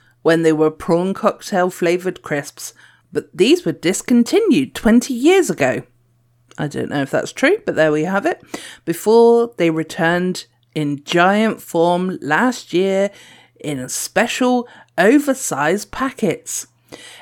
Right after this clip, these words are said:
Erin's pink pack had the normal size, original, really cheesy flavour,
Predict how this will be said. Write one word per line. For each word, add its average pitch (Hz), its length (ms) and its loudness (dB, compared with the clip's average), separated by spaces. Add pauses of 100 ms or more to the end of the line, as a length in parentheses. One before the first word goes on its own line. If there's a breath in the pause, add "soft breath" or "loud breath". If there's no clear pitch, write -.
(100)
Erin's 226 440 2
pink - 600 0
pack - 560 -8 (380)
had 165 380 0
the 156 260 -4
normal 339 560 2
size, 247 600 0
original, 240 880 2
really 277 480 4
cheesy 262 540 -2
flavour, 135 640 2